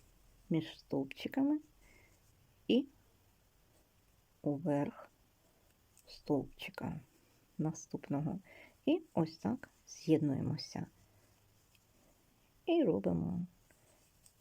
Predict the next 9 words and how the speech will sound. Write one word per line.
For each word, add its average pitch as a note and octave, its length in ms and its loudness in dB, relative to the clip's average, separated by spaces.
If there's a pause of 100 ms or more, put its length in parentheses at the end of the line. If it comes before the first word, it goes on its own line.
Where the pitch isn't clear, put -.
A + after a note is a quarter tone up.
ще - 580 -4 (1400)
два F3 340 -2
стовпчики. - 800 -8 (4000)
Ось - 280 2
таке - 280 -4
крильце C4 720 0 (200)
у E3+ 100 4
нас D3 540 -2
вийшло. - 640 0